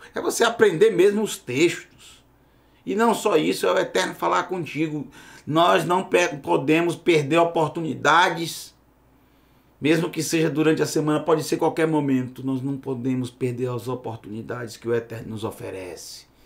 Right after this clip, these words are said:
de ouvir a voz dele. E se você abrir o coração, você ouviu a voz dele, porque eu só falei a palavra do Eterno, mais nada.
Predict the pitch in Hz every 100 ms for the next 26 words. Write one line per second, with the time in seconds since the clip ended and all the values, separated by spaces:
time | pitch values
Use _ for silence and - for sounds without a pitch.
0 | _ - - 123 110 104 107 95 98 90
1 | - 80 73 71 - _ _ 104 - 117
2 | 117 - 113 101 117 110 123 127 131 -
3 | 117 160 226 - - - - 175 - 170
4 | 156 127 143 139 135 131 107 104 104 117
5 | - 113 - - 170 226 - 175 131 113
6 | 131 151 - - - 143 101 92 107 117
7 | 113 104 - 104 98 92 - - - 92
8 | 98 107 - 87 107 - 107 - 107